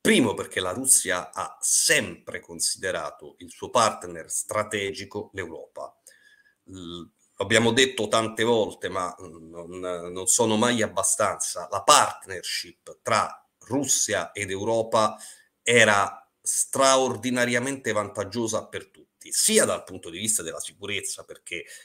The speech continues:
perché questo garantiva l'assenza di, di conflitti, eh, dal punto di vista militare, ma soprattutto per la, l'economia e per la proiezione geopolitica del continente eurasiatico. Cioè la Russia è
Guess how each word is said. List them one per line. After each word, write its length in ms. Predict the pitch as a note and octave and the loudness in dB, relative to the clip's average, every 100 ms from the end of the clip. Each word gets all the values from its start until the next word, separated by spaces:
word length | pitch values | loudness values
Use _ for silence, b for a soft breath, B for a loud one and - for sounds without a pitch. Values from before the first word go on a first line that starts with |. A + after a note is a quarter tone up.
| B | B
perché 420 | - - - F#2 - | -18 -18 -8 -8 -8
questo 380 | G2+ - F2 | -6 -6 -6
garantiva 920 | F2+ A#2 F#2+ F#2+ - A#2 G2+ F#2 E2+ B B B | 4 4 6 0 -4 -6 -4 -2 -2 B B B
l'assenza 680 | - - - G2+ G2 - F#2+ | -2 2 2 2 0 -2 -2
di, 280 | E2+ F2 D#2 | -6 -14 -16
di 480 | E2 D#2 F2 E2 D#2 | -20 -20 -18 -16 -18
conflitti, 880 | - F2 - G#2 G2 _ F#2 F2+ E2 _ | -20 -14 -8 -8 -8 _ -12 -12 -14 _
eh, 220 | D#2+ D2 | -14 -10
dal 160 | E2+ E2 | -10 -10
punto 240 | - - | -12 -14
di 100 | F2+ | -16
vista 280 | F2 - F2+ | -4 -4 -4
militare, 640 | F2 E2 - C#2 C#2 C#2 b b b _ | -8 -14 -14 -14 -14 -16 b b b _
ma 160 | C3+ | 2
soprattutto 1080 | D3+ - E3 F3 - - G3 - E3+ D#3+ - | 2 2 4 4 2 -6 -8 -4 0 2 0
per 260 | A#2+ G#2+ F2 E2 | 0 2 2 -2
la, 880 | F2 E2 - - E2 D#2+ D2+ D2 - | -4 -4 -6 -14 -12 -8 -8 -10 -12
l'economia 920 | D#2 - G#2+ B2 F#2+ F#2 G2 B3 - _ | -14 -8 -2 -2 -2 -2 -4 -6 -14 _
e 180 | - | -12
per 320 | - B2+ B2 A#2 | 0 2 4 2
la 400 | A#2+ A2 G#2 F#2 | 2 2 0 -2
proiezione 760 | C#3+ D3 A#2+ A#2 - D#3 F#2+ | 0 0 4 4 4 2 0
geopolitica 580 | E2 F#2 - F#2 F2 F2+ | -4 -8 -8 -14 -8 -8
del 160 | F2 - | -8 -12
continente 540 | F#2 - F2 F2 - | -18 -16 -14 -14 -12
eurasiatico. 760 | F2 E2 E2 D2+ - - G#2+ - B B B B B | -10 -6 -6 -8 -14 -20 -20 -20 B B B B B
Cioè 240 | - A#2+ | 4 6
la 100 | G#2+ | 8
Russia 480 | A2 C#3 - - A#2 | 6 6 4 6 6
è 380 | G#2 F#2 F2 - | 6 4 0 -10